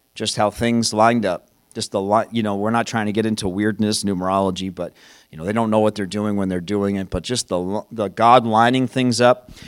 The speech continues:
The one twenty-three, it says, "Look,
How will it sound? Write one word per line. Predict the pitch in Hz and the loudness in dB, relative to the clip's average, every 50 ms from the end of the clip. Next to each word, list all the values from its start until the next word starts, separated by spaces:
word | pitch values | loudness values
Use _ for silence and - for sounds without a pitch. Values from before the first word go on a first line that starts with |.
| - - _ | -20 -18 _
The | - 98 | -8 -6
one | 95 98 120 135 139 139 135 | -2 2 4 4 4 4 2
twenty-three, | - - 147 143 139 135 120 - - 143 147 143 139 135 135 139 _ _ _ _ _ | 2 2 2 4 4 2 0 -2 2 4 4 6 6 4 0 -4 _ _ _ _ _
it | - 110 104 | -6 -4 0
says, | - - 135 131 127 117 110 104 - 113 | 2 6 8 8 8 8 6 4 2 4
"Look, | 123 135 143 143 143 - - - | 6 8 8 6 6 0 -12 -12